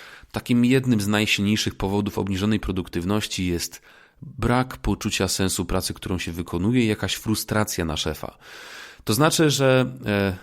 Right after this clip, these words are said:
chciałbym powiedzieć, że nierzadko, chyba że nawet powiem, że często,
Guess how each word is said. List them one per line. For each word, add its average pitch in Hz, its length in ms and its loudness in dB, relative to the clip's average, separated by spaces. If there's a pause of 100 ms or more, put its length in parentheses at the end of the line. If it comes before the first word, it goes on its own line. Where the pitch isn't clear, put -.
(120)
chciałbym 139 420 0
powiedzieć, 113 880 0 (100)
że 95 560 0
nierzadko, 131 1000 0 (1080)
chyba - 420 -8
że 98 100 -2
nawet 113 180 2
powiem, 120 240 2
że 117 100 2
często, 117 640 2